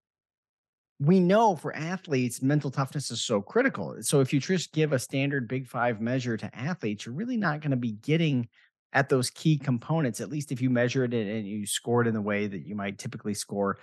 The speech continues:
a Big Five measure. But if you use this ki-, kind of scoring and the kind of approach that we use, you can actually get mental toughness out of there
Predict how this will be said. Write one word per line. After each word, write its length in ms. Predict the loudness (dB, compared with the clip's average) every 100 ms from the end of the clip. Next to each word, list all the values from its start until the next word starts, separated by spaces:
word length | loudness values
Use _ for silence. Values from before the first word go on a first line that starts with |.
| -20 -10
a 60 |
Big 240 | 0 0 2
Five 320 | 2 2 4
measure. 340 | 2 2 -2 -8 _ _
But 100 | -2
if 80 | 0
you 80 | 2
use 260 | 2 0
this 160 | 0 -2
ki-, 180 | -2 -2
kind 200 | 0 0
of 60 |
scoring 420 | 0 0 2 4 2
and 100 | -2
the 40 |
kind 180 | -2 -2
of 60 |
approach 340 | -2 -2 -2 -2
that 80 | -6
we 140 | -2
use, 300 | 0 0 -2
you 80 | -4
can 100 | -8
actually 480 | -8 -8 -8 -6 -6
get 240 | -2 -2
mental 260 | 0 -4 -4
toughness 400 | -2 -2 -4 -4
out 200 | -2 0
of 40 |
there 300 | 0 -2 -2